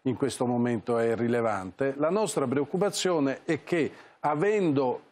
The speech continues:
in voto palese un solo voto di differenza si rischia, se passasse il non passaggio, eh, agli articoli, di posticipare la discussione almeno a sei mesi. Per questo motivo Zan dice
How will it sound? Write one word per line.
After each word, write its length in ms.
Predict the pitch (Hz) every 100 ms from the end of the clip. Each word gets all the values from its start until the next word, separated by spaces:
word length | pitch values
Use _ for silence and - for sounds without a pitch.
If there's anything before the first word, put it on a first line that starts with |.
| _
in 220 | - 123 123
voto 300 | 151 143 151
palese 600 | 160 170 151 98 101 -
un 180 | 139 139
solo 260 | - 190 175
voto 300 | 170 147 127
di 140 | 123
differenza 760 | 127 135 208 170 135 127 165 151 - -
si 220 | - -
rischia, 580 | 196 196 - - 123 101 - _
se 240 | - 139
passasse 800 | - 135 - 180 175 - 143 117
il 100 | -
non 300 | 131 135 156
passaggio, 760 | 147 143 - 156 120 110 123 104 -
eh, 40 |
agli 600 | 127 123 113 110 110 123
articoli, 840 | 156 185 - 170 147 170 165 175 151
di 440 | 135 123 180 160 - -
posticipare 840 | 170 160 - 156 196 165 170 143
la 100 | 139
discussione 720 | 139 143 - 170 - 185 160 -
almeno 580 | 165 180 185 202 208
a 60 | 180
sei 240 | - 160
mesi. 380 | 131 117 107 98
Per 160 | 101 120
questo 280 | 170 147 151
motivo 440 | 143 135 113 107
Zan 340 | 110 123 113
dice 320 | 107 117 -